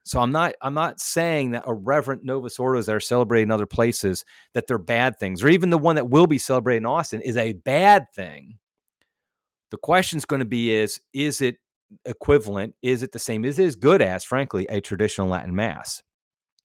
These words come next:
Now, this gets into the question of what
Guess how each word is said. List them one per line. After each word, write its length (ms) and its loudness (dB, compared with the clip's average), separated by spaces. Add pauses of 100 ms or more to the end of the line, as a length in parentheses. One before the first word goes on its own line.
(760)
Now, 160 2
this 300 8
gets 200 2
into 140 0
the 80 2
question 340 0
of 120 -4
what 340 4